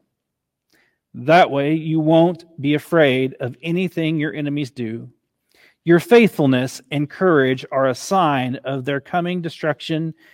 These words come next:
and your salvation, which is from God. God has generously granted you privilege, not only of believing in Christ, but also suffering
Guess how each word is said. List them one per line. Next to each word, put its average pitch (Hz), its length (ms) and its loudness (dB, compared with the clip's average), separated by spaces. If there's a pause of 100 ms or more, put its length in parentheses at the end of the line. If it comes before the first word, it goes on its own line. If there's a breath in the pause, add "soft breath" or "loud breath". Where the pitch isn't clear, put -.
(160 soft breath)
and 120 300 -4
your 170 300 4
salvation, 120 720 2
which 123 180 -10
is 113 100 -12
from 113 280 -8
God. 110 520 0 (1400)
God 139 440 6
has 139 420 -2
generously 180 520 -2
granted 139 540 -2
you 147 580 -4 (380)
privilege, 110 800 -4 (320)
not 135 220 0
only 160 600 0
of 127 240 -4
believing 175 460 0
in 170 160 -4
Christ, 143 640 -2 (360)
but 127 140 -2
also 135 340 0
suffering 110 720 -4